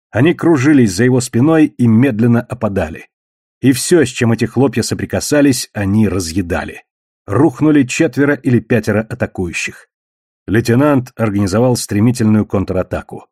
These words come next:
Он добил несколько раненых тварей, затем вынужден был отойти.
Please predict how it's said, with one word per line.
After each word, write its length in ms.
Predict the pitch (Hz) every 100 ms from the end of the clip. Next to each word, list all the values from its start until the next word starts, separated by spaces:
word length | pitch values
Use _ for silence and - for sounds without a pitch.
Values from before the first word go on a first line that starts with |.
| _ _ _ _
Он 240 | 117 139 127
добил 400 | 156 147 139 90
несколько 460 | 110 117 104 -
раненых 340 | 104 117 104 -
тварей, 380 | 104 165 143 98
затем 580 | 85 95 156 151 - -
вынужден 600 | 92 139 139 104 113 95
был 200 | 110 110
отойти. 560 | - 95 92 - -